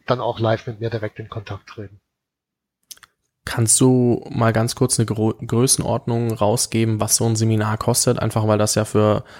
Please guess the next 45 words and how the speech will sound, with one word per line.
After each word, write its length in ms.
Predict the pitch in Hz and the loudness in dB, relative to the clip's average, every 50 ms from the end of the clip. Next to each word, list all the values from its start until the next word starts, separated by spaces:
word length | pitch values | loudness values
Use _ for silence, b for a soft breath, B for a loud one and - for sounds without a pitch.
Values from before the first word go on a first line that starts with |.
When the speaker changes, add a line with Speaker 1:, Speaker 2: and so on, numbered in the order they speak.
| B B | B B
Speaker 2:
jemanden, 320 | B - 110 110 110 110 107 | B -2 0 2 2 2 2
der 120 | 104 104 | 0 0
gerade 300 | - 104 107 110 110 110 | 0 0 0 2 2 2
sein 160 | 107 107 104 | 2 2 0
Unternehmen 400 | 104 110 107 110 107 107 107 107 | 0 0 0 0 2 2 0 0
startet, 380 | 107 - - 107 107 101 101 - | 0 2 4 4 4 4 2 -2
vielleicht 300 | - 110 107 - - - | 0 -2 -2 -2 -2 -4
irgendwie 180 | 117 110 113 | -2 -2 0
doch 180 | 110 - - - | 0 0 0 2
eine 120 | 127 117 | 2 2
Hausnummer 440 | 113 107 120 139 - - 151 147 143 | 4 4 2 2 2 0 2 2 2
sein 220 | 135 135 139 139 135 | 4 4 4 2 2
kann. 260 | - 135 131 135 117 | 2 2 2 2 2
Nur, 140 | 117 113 110 | 2 4 4
dass 160 | 113 - - | 2 2 4
jeder 260 | 110 110 117 113 107 | 2 4 4 4 4
weiß, 300 | 110 107 110 110 104 - | 4 4 2 2 0 -2
worauf 260 | 110 101 - 107 - | -4 -2 -2 -2 -2
er 60 | - | -2
sich 160 | 107 107 104 - | -2 -2 -2 -4
dann 160 | - 107 104 | -4 -4 -2
da, 260 | 104 104 110 113 - B B B B B B B B - | -2 -2 -4 -4 -6 B B B B B B B B -4
ähm, 260 | 113 101 101 101 98 | -2 -2 0 -2 -4
Speaker 1:
Ja. 200 | 107 107 107 107 110 | -6 -10 -18 -18 -10
Speaker 2:
schon 200 | - - - 107 | -8 -2 0 2
mal 100 | 107 107 | 4 4
hinarbeiten 500 | 104 127 131 120 104 110 104 104 - 104 | 6 6 6 6 6 6 4 4 2 0
dürfte, 320 | 101 101 101 - - 104 101 | 0 0 0 2 0 0 0
wenn 120 | 104 104 | 2 0
er 80 | 101 101 | -2 -2
das 180 | 101 101 - | -4 -4 -4
möchte. 300 | - 110 110 - - - - _ _ | -4 -4 -6 -4 -8 -10 -10 _ _
Speaker 1:
Also 180 | - - - - | -20 -18 -8 -8
die 60 | 131 | -4
meisten 340 | 123 120 120 123 - - 135 | 0 0 0 0 0 -4 -8
fangen 240 | - - 123 117 117 | -2 -2 -2 -2 -2
an 220 | 104 117 117 123 | -6 -6 -6 -6
mit 80 | 123 110 | -4 -4
dem 180 | 117 110 107 | -4 -6 -2
Wegseminar. 640 | 107 120 120 - - - 135 131 131 127 127 123 123 120 | 0 0 0 0 -2 -2 -2 -2 -2 -2 -2 0 -2 -2
Das 220 | 120 117 - - | -2 -6 -6 -4
Wegseminar 480 | 123 117 - - 123 120 117 117 117 113 | -6 -4 -4 -6 -6 -6 -4 -4 -4 -4
kostet 360 | - - 117 - - - - | -4 -6 -6 -6 -6 -12 -10
tausendfünfhundertneunzig 1120 | - 117 117 110 113 - - 120 113 - - 113 110 104 110 104 104 101 - - - 95 | -8 -8 -8 -8 -10 -14 -14 -14 -14 -12 -10 -10 -10 -10 -10 -12 -12 -12 -12 -14 -14 -16
Euro. 360 | 90 - - - 95 90 - | -16 -16 -16 -18 -20 -20 -20